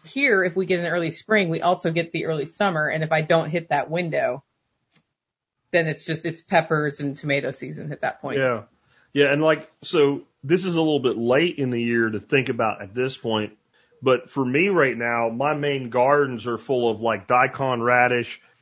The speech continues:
Speaker 2: purple top turnip, winter pea, and barley. And that, I mean, we'll take some of the, like, I'll let some of the radish go because the, the,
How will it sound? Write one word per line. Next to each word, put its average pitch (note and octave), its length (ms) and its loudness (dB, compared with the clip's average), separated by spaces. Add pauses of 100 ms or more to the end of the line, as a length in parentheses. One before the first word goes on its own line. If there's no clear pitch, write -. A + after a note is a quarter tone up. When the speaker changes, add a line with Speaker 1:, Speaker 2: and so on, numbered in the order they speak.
(220)
Speaker 2:
purple C#3+ 320 2
top C3 360 2
turnip, B2 580 2 (480)
winter C#3 380 4
pea, B2+ 280 -2
and G#2 180 -6
barley. G#2+ 540 0 (480)
And A#2+ 140 -4
that, D3+ 160 2 (120)
I C3 60 -6
mean, C#3 240 -2
we'll F3+ 140 2
take D#3 280 -2
some D3 220 -2
of C3+ 60 0
the, B2+ 80 -2
like, B2 200 0
I'll D3 140 4
let D#3 160 2
some D3 140 0
of C3+ 60 -2
the B2 60 0
radish B2 320 0
go B2 220 0
because A2 220 -10
the, G#2+ 200 -8 (100)
the, A2+ 140 -10